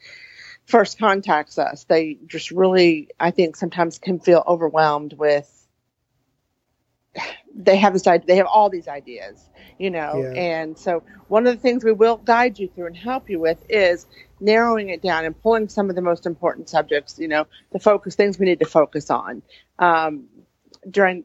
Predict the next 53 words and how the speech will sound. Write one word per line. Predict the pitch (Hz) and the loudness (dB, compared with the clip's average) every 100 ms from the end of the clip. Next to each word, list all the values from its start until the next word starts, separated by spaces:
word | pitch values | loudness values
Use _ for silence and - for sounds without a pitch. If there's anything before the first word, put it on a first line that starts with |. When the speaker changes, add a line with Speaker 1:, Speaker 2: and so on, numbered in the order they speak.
| - | -6
Speaker 1:
you | 175 | -4
know, | 131 120 | -2 -4
when | 170 185 | -6 -4
you're | 170 | 0
writing | 156 156 139 | 2 2 0
that | 90 | -6
book, | 151 131 - | -2 0 0
that | 165 | -4
we | |
don't | 175 175 180 | -2 -2 0
have | 190 180 | -2 -2
to | 175 | -6
put | - 170 - _ _ _ _ _ | 0 0 0 _ _ _ _ _
all | 180 180 175 165 160 | 4 6 4 2 -6
of | 143 | -10
that | 135 - | -10 -10
st-, | - - - _ _ - - _ _ _ | -20 -20 -20 _ _ -20 -20 _ _ _
stuff, | - - - 185 139 - | -16 -4 0 2 0 -8
<laughs> | - - | -6 -2
if | 226 - | -2 -2
you | 214 | -6
will, | 175 151 | -4 -4
in | 208 202 | -4 -4
there, | 208 151 156 _ _ _ | -2 -4 -6 _ _ _
um, | 185 170 160 - | -4 -4 -6 -12
for | 160 160 | -14 -6
lack | 156 - | -6 -6
of | 214 | -10
a | 190 254 | -2 2
better | 208 185 | 2 2
term, | 214 175 151 | -2 -2 -4
stuff. | - - 214 147 | -10 0 2 4
Speaker 2:
Yeah. | 143 135 120 _ - | 2 0 -2 _ 0
Speaker 1:
Um, | 214 190 175 | 2 2 2
you | 190 | 2
Speaker 2:
Yeah, | 226 | 4
Speaker 1:
know, | 185 | 4
it's | 160 | 4
Speaker 2:
exactly. | 208 - 151 | 0 2 2
Speaker 1:
just | 185 | 2
Speaker 2:
It | |
is | 180 | 2
just | - 151 | -2 -2
more | 151 165 156 | 0 2 0
stuff, | - 190 185 | 4 2 4
isn't | 175 143 | -2 -2
it? | 139 | -6
It's, | 151 185 | -6 -4
it's | 156 135 | -4 -6
filler | - 165 170 156 | -2 4 4 4
Speaker 1:
Sure. | |
Speaker 2:
and | 127 123 | 0 0
padding | 151 160 143 127 135 | 0 0 0 -4 -10